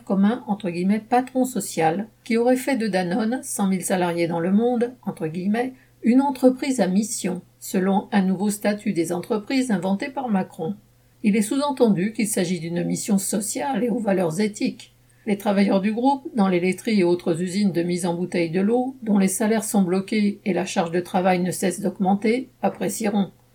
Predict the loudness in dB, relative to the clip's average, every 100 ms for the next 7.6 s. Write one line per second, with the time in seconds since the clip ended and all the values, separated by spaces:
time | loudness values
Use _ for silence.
0 | -8 6 8 8 6 2 2 0 -2 -2
1 | 0 2 0 2 2 2 0 0 0 4
2 | 4 4 0 0 0 0 0 0 -2 -2
3 | 2 2 2 -2 0 0 2 0 -6 _
4 | _ -8 -4 -2 -2 0 2 4 2 2
5 | 2 2 0 0 0 0 0 -2 2 2
6 | 4 0 0 0 0 0 0 2 2 2
7 | 0 0 -2 0 0 -2